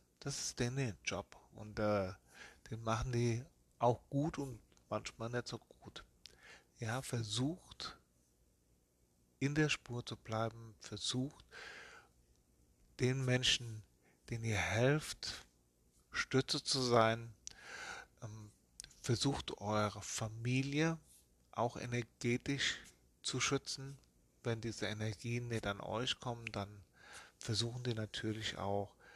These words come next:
dort irgendwie Fuß zu fassen. Ja? Ganz, ganz wichtig. Noch eine ganz kurze Anmerkung. Es ist ein neues Feature hier auch, dass wir auf dieser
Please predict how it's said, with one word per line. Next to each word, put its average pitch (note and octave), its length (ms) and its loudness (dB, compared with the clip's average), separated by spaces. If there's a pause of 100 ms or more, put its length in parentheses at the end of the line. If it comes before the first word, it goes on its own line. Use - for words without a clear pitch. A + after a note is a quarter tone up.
(320)
dort A2 400 2
irgendwie G#2 640 -6
Fuß - 440 -2
zu - 100 6
fassen. - 440 -10 (640)
Ja? G#2 200 -4 (1300)
Ganz, A#2 300 0
ganz A2+ 360 -2
wichtig. - 380 -6 (1040)
Noch A#2 200 0
eine B2+ 120 4
ganz - 520 2
kurze - 360 -4
Anmerkung. C3+ 800 0
Es C3+ 240 -8
ist A#2+ 220 -6
ein A2+ 280 -8 (260)
neues A#2 380 2
Feature - 480 0
hier C#3+ 300 0
auch, A#2 220 -6 (760)
dass - 240 -10
wir B2 320 -2
auf A2 320 -6
dieser A2 640 0